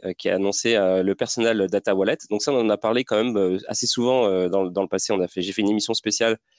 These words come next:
euh, sur le Proof of Personhood avec, euh, le C E O de, euh, euh, le C E O de Synapse et, euh,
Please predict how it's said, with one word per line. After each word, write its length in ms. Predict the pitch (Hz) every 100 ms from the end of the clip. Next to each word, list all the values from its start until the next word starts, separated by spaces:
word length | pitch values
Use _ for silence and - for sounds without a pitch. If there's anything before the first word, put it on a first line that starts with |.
| _ _ -
euh, 60 |
sur 200 | 98 -
le 180 | 104 98
Proof 280 | - 135 -
of 100 | 92 -
Personhood 500 | 104 - 107 123 113
avec, 320 | 92 92 -
euh, 140 | 92
le 140 | 90 92
C 280 | - 110 107
E 40 |
O 160 | 107 110
de, 120 | 92
euh, 380 | 90 90 87 82 _ _ _ - - _ _ -
euh, 100 | 92
le 100 | 90
C 200 | 90 -
E 40 | 104
O 60 |
de 80 | 98
Synapse 880 | 95 - - - 101 110 107 - -
et, 280 | 92 95 90
euh, 640 | 87 87 85 82 82 82